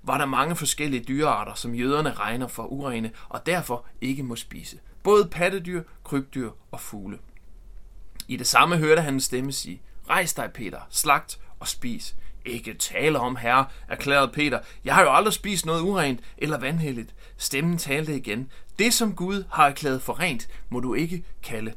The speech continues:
urent." Det hele skete tre gange, hvorefter dugen blev løftet op til himlen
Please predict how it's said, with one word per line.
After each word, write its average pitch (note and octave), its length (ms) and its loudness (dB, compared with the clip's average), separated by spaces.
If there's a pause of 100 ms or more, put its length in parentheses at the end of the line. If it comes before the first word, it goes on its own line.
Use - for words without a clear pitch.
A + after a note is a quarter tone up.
(100)
urent." A#2 600 -6 (300)
Det C#3 80 0
hele A3 220 4
skete G3+ 280 2
tre F#3+ 260 0
gange, C3 360 -2 (240)
hvorefter C#3 400 0
dugen D3 420 -2 (160)
blev B2+ 140 -2
løftet A#2+ 300 -4
op A#2+ 220 -2 (240)
til C3+ 140 -4
himlen A2+ 480 -6